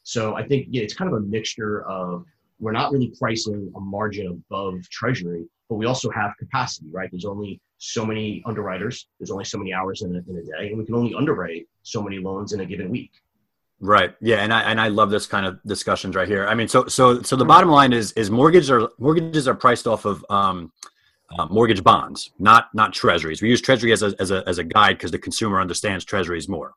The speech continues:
Speaker 2: right, than mortgage bonds. Um, and that the prepayment risk and the default risk is, is the separator here and why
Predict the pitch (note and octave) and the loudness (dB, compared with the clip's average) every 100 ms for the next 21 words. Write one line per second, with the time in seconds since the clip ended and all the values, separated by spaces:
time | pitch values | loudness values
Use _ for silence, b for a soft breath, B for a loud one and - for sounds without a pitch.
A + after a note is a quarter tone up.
0 | _ F2 E2+ D#2+ D#2 D2+ C#2+ D2+ - - | _ -6 -6 -6 -8 -8 -10 -14 -18 -20
1 | _ _ _ _ _ - F#2 F2 F2 E2 | _ _ _ _ _ -2 2 2 0 -6
2 | - _ _ G#2+ G#2 G2+ G#2 - G2+ - | -12 _ _ 0 2 4 2 2 -2 2
3 | A#2+ - D3 C#3 A#2 A2+ - - - G2+ | 0 4 6 6 4 2 2 -8 -8 -4
4 | F#2 G2 B2+ A#2 G2+ F#2 E2+ - G2 F2+ | -4 0 4 4 4 0 -2 -4 -4 -4
5 | G2+ F2 F2+ - A#2 A2 G2+ F#2 F2+ F#2+ | -4 -4 -2 2 2 4 2 2 0 -2
6 | F#2 F#2 F2+ E2+ G2+ G2+ G2 F#2+ F2+ | -2 -4 -4 0 4 6 6 2 -2